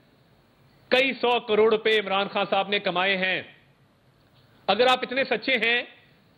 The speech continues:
तो अपना जरिया आमदन बताएं, बताएं कि ये नया घर जमान पार्क का ये किसने बनवाया और क्यों बनवाया? बताएं कि फिरोज वाला की जो जमीन है वो विरासती है कि नहीं है?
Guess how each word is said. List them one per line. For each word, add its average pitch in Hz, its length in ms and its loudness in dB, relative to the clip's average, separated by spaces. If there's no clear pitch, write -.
तो 220 60 4
अपना 233 220 -2
जरिया 220 420 2
आमदन 220 260 -2
बताएं, 220 400 -2
बताएं 254 520 2
कि 240 80 -2
ये 247 160 2
नया 233 260 2
घर 208 280 -2
जमान 208 340 -2
पार्क 214 280 0
का 190 400 0
ये 226 160 2
किसने 277 320 0
बनवाया 247 380 2
और 285 120 0
क्यों 330 220 -4
बनवाया? 285 440 0
बताएं 240 420 4
कि 269 140 -4
फिरोज 233 300 2
वाला 220 240 2
की 233 120 -8
जो 220 100 -2
जमीन 196 320 -2
है 170 200 0
वो 220 120 4
विरासती 220 480 0
है 202 180 2
कि 254 120 -4
नहीं 240 200 0
है? 180 220 -2